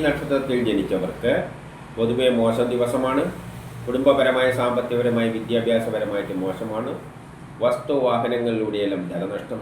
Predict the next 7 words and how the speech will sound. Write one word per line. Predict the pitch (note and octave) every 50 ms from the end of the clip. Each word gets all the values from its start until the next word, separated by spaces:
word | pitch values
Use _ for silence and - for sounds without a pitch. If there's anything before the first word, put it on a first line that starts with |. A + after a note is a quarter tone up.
| -
സംഭവിക്കാം. | B2 A#2 A#2+ B2 B2 B2 - C3 C3+ C#3+ - - - - - - - - - -
വീട് | G2 G#2+ A#2+ B2 C3+ C3 B2
നിർമ്മാണത്തിന് | B2 A#2 A2+ G#2+ G#2 G#2 G2+ F#2 - G2 F#2 F#2 F#2
തടസ്സങ്ങൾ, | F#2 F#2 F#2+ F#2+ - A2+ G#2+ A2 A2 A2+ B2 D#3 F#3 - - - - - - - - - - - - - - - - - - - - - - - - - - A2+
മക്കളുമായിട്ട് | A#2 C3+ - - D#3 D#3+ D#3 D3 C3+ B2 A#2 A2+ A#2
ബന്ധപ്പെട്ട | A2 A2 - - A2 G2+ - G2+ G2
കാര്യം | G#2 G2+ G2 G2+